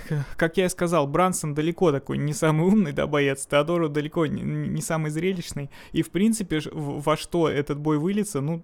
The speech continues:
так достаточно трудно сказать, и, э, ну, у-, учитывая вот э-, вот этот с-, с-, стиль... э, т-,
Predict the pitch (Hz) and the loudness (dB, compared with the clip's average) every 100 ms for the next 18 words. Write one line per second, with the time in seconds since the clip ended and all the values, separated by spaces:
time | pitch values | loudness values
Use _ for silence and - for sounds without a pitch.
0 | - 139 135 139 - 151 - 143 156 160 | -8 -8 -4 -4 -2 -2 -4 -6 -4 -2
1 | 135 - 135 143 165 - - - 139 - | -4 -4 -6 -4 -6 -8 -20 -20 -12 -4
2 | 143 143 143 135 - - - _ - 139 | 0 0 0 -2 -6 -12 -20 _ -8 -4
3 | 139 - 156 165 110 147 - 147 196 180 | -4 -4 -4 -4 -4 -6 -6 -6 -4 0
4 | 143 143 170 151 156 175 160 - - 151 | 0 0 -2 -2 -4 -4 -8 -10 -12 -12
5 | - - - - 208 214 - - - - | -14 -14 -10 -6 -4 -6 -12 -20 -20 -16
6 | - 135 127 123 - - - - _ _ | -6 -4 -4 -6 -10 -20 -20 -20 _ _
7 | - - - - - - - | -14 -12 -10 -12 -14 -18 -20